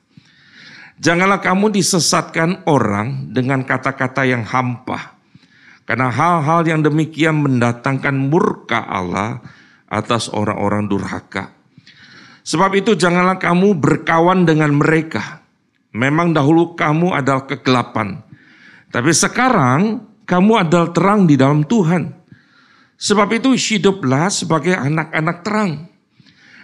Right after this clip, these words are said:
Karena terang hanya berbuahkan kebaikan dan keadilan dan kebenaran. Dan ujilah apa yang berkenan kepada Tuhan.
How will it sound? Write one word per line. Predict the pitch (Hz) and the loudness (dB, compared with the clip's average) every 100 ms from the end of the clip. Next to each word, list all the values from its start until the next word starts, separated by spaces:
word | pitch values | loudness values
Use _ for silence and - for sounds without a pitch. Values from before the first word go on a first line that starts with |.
| - | -6
Karena | 190 196 190 | -2 0 0
terang | 175 165 175 180 | 0 2 2 0
hanya | 170 170 170 175 185 - | 0 2 2 0 -2 -6
berbuahkan | 131 170 131 160 156 151 160 170 180 175 | -2 -2 0 2 2 2 -2 0 -2 -4
kebaikan | - 139 147 139 135 - 127 139 160 165 - _ - _ _ | -6 -4 0 0 0 -2 -2 -2 -6 -10 -20 _ -20 _ _
dan | - 147 147 | -4 -2 0
keadilan | 170 143 117 147 123 120 143 156 143 - - _ _ | -2 -2 0 2 4 2 0 -4 -10 -18 -20 _ _
dan | - 135 135 | -2 0 0
kebenaran. | 120 113 110 98 104 87 - _ _ _ - - - - - - | 0 -2 -2 -2 -4 -8 -18 _ _ _ -20 -20 -20 -20 -16 -2
Dan | 170 214 | 0 2
ujilah | 202 143 190 220 262 | 2 2 2 2 2
apa | 202 - 196 | -2 0 2
yang | 185 180 | 2 2
berkenan | 180 175 156 165 180 | 2 2 2 2 0
kepada | 165 165 180 180 | 0 0 0 0
Tuhan. | 240 190 202 156 139 | 0 2 0 -4 -12